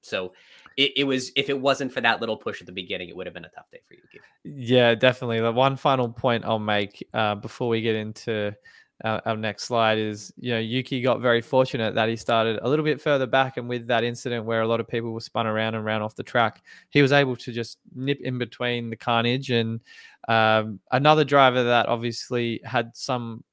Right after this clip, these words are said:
Speaker 2: fortuitous luck was Esteban Ocon. Um, you know, he had a, an exceptional drive, uh, and is one of the, I guess, the Hail Mary options heading into, uh, the next race in Abu Dhabi, where, you know, him, uh, and Lance Stroll are on the radar for our teams.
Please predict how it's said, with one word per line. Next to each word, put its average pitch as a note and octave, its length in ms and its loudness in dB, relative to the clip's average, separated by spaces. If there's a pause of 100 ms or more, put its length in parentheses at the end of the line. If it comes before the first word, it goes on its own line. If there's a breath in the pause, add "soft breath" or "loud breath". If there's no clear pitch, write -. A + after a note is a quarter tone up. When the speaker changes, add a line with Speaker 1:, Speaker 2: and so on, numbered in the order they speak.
(140)
Speaker 2:
fortuitous B2 580 -4
luck B2+ 240 2
was A#2+ 120 -6
Esteban A#2 440 -2
Ocon. A2+ 540 -4 (100)
Um, A2 380 -2 (380 soft breath)
you B2 80 -2
know, A#2 60 -2
he C3+ 200 2
had C3 180 0
a, A#2+ 100 -4 (200)
an C3 100 -4
exceptional A#2+ 640 -4
drive, A2+ 580 2
uh, A#2 320 -2
and A#2+ 140 -2
is A#2 120 -4
one B2+ 180 0
of A#2 200 -8
the, A2+ 340 -2 (260 loud breath)
I B2 100 0
guess, A#2+ 300 -2
the B2 80 -4
Hail C#3 260 4
Mary C3+ 320 2
options G#2+ 440 -4
heading A#2 340 -2
into, A2+ 640 -4 (520 soft breath)
uh, A2+ 200 0
the A#2 120 -6
next B2 360 -6
race A2+ 420 0
in A2+ 140 -4
Abu A2+ 220 0
Dhabi, A2 440 0
where, A2 280 2
you A2+ 180 -4
know, A2 80 -2
him, A#2+ 460 -6 (160)
uh, A2 220 -2
and A#2 160 -4
Lance A2 260 -4
Stroll G#2 440 -2
are G#2 220 -2
on G#2+ 140 -8
the G#2 80 -8
radar G2+ 320 -4
for - 140 -8
our G2 100 -6
teams. G#2+ 440 -10